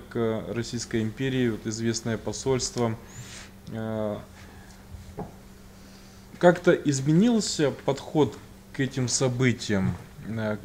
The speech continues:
к, не знаю, методологически? Ведь, э, основная литература и исследования,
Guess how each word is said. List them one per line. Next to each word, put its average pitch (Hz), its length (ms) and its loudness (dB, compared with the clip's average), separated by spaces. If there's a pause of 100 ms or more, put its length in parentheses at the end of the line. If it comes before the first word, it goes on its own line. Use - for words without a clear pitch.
(280)
к, 113 340 -2 (1000)
не 110 80 -2
знаю, 113 220 2
методологически? 120 920 0
Ведь, 113 200 2 (680)
э, 117 340 -2 (320)
основная 139 680 2 (720)
литература 127 680 2
и - 20 6
исследования, 123 680 0